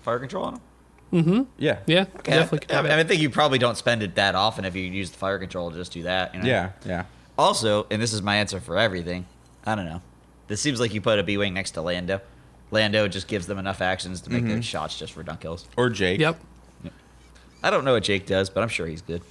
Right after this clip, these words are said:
Speaker 3: Jake hands out focus tokens when he does boost and barrel roll actions, basically.
Speaker 2: Focus
Speaker 1: So
Speaker 2: action specifically.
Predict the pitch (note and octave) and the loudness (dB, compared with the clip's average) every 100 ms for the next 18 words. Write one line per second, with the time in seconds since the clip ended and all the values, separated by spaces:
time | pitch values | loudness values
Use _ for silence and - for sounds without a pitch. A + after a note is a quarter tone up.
0 | - - - B2 A2+ B2 G#2+ G2+ G2 - | -18 -16 0 0 2 0 0 2 0 0
1 | F#2 F#2+ - F#2+ G2 F#2 F2+ F2+ F2+ F2 | -4 -2 -2 -2 -2 -4 -4 -2 -2 -4
2 | F2+ F2+ - F2 F2 F2+ F2+ F2 F2 F#2 | -6 -6 -6 -4 -2 -2 -2 -2 -4 -6
3 | F2 - F2+ F2+ F2+ - - - - - | -6 -8 -8 -8 -10 -12 -20 -20 -20 -20
4 | - - - D#3 - - D3+ C#3 G2+ C#3 | -20 -8 0 0 0 0 2 2 0 -2
5 | C#3 - C3+ - C#3 D3 D3+ C3+ D#2 | -2 -2 0 0 0 -2 -2 -2 -2